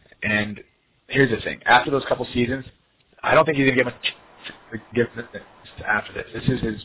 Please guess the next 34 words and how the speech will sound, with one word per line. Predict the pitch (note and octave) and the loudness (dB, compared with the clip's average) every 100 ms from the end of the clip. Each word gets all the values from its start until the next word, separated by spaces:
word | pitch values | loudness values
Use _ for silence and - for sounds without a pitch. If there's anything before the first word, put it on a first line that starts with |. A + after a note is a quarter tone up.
| _ - | _ 0
chance | A2 - - | 0 -2 -8
to | G2+ F#2 _ - | -8 -8 _ 0
shine, | A#2+ B2+ G#2+ - | 4 6 4 2
and | A2 | -4
it | - - | -4 -4
has | - B2+ B2 | 4 4 4
to | B2 | -4
be | G#2 | -4
done | G#2+ G#2 | -4 2
now | B2 A#2+ | 4 4
because | G#2 G#2 G#2 G2 _ - _ - | 0 -8 -8 -10 _ -20 _ 2
afterwards, | B2+ - B2 G#2+ G2+ | 2 2 -4 -4 -4
no | A#2 | -10
one's | A#2+ | -6
gonna, | A#2+ A2+ - _ _ | -4 -4 -4 _ _
you | - | -14
know, | E2+ E2 | -12 -10
if | |
he | - D3 | 4 6
has | C3+ | 6
another | C#3 - | 2 4
season | C#3+ A#2+ | 2 2
where | G#2 | -4
he | G2+ | 0
plays | A#2+ A2+ - - | 4 2 0 -4
ten | A2+ A2+ | -4 -4
to | |
twenty | G#2 A#2+ G2+ | -8 -10 0
matches, | G#2 A#2+ F2+ F#2+ - _ _ _ _ | 2 2 0 -6 -10 _ _ _ _
no | G2+ | -2
one | B2+ C#3 | -2 2
wants | D#3 - | 0 0
him | |
anymore. | F2 E2+ E2 | -12 -12 -14